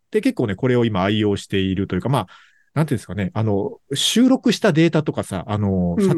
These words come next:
Speaker 1: 影した、あの、映像データとか結構その、一個で二ギガ、三ギガありますみたいなデータ持ち歩くことが多いもんだから、
Speaker 2: うんうんうん。
Speaker 1: そうするとね、あの、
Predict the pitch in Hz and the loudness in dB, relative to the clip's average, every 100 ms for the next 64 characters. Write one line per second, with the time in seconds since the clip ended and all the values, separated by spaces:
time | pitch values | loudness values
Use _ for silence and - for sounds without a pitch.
0 | 156 233 208 - 208 190 156 139 135 123 | 2 2 2 2 2 4 4 2 2 4
1 | 156 190 208 185 131 101 101 156 110 95 | 2 4 2 2 0 -4 -6 -4 -2 -2
2 | 98 92 - - _ - 226 - - 160 | -2 -4 -6 -20 _ -4 -4 -2 0 2
3 | 131 151 151 117 135 139 110 117 117 117 | 4 2 2 2 2 2 2 2 0 -2
4 | 101 98 117 113 107 107 143 131 - 90 | -2 0 0 0 -2 0 0 -2 -6 -4
5 | 101 113 92 82 82 87 90 - 214 185 | 0 0 -2 -6 -6 -2 -2 -2 0 0
6 | 143 156 147 127 139 202 - 170 120 107 | 0 0 -2 -2 -2 -2 0 0 2 2
7 | 113 104 | 0 0